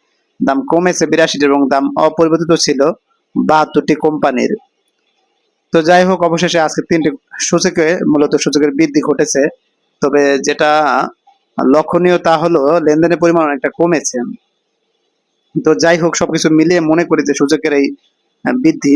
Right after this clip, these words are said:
হয়তোবা, আহ, সাধারণ শেয়ার হোল্ডারদের মনে আশা জাগাবে। তবে এখানে সবচেয়ে গুরুত্বপূর্ণ যে বিষয় তা হলো যে এখানে সাধারণ বিনিয়োগকারী সহ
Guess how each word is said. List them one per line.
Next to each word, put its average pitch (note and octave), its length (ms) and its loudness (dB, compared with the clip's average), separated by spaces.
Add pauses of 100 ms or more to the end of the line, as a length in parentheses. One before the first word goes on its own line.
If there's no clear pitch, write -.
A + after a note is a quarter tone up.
(120)
হয়তোবা, C3 420 0 (520)
আহ, C3 180 -2
সাধারণ C3+ 340 0
শেয়ার D#3 240 0
হোল্ডারদের C#3 320 0
মনে C3+ 140 0
আশা C3+ 220 -2
জাগাবে। C3 420 0
তবে B2+ 200 0 (220)
এখানে C#3 320 -2
সবচেয়ে C3+ 300 -2
গুরুত্বপূর্ণ D#3+ 460 2 (260)
যে C#3 180 0
বিষয় C#3+ 380 0
তা C3+ 140 -2
হলো C3 260 0 (560)
যে B2+ 180 2 (160)
এখানে D#3 260 -2
সাধারণ D#3+ 340 0
বিনিয়োগকারী E3+ 540 0
সহ E3+ 220 0